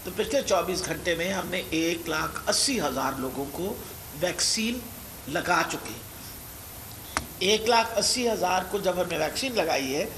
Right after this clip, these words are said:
तो इसका मतलब है कि इस वक्त तकरीबन अड़तालीस लाख या सैंतालीस लाख, आठ, अस्सी हज़ार बंदे जो हैं, उनको वैक्सीन लग चुकी है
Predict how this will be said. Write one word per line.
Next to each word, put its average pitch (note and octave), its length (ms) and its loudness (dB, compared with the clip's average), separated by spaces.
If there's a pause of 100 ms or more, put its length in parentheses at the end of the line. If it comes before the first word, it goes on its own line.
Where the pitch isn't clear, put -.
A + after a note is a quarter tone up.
(320)
तो G#3 60 4
इसका G#3 240 4
मतलब F#3+ 380 2
है A3 180 4
कि A3 120 -4
इस - 280 2
वक्त F#3+ 400 2 (300)
तकरीबन A#3 560 6
अड़तालीस F#3 920 2 (200)
लाख C3 340 0 (360)
या F3+ 120 6
सैंतालीस F#3 640 4
लाख, E3 400 2 (140)
आठ, F3+ 540 -2
अस्सी G3+ 220 0
हज़ार D#3 300 0
बंदे D#3+ 360 -2
जो E3 160 -2
हैं, D3 280 -4 (440)
उनको A3+ 680 0 (360)
वैक्सीन A3 600 4
लग F3 340 2
चुकी - 280 -2
है - 220 -10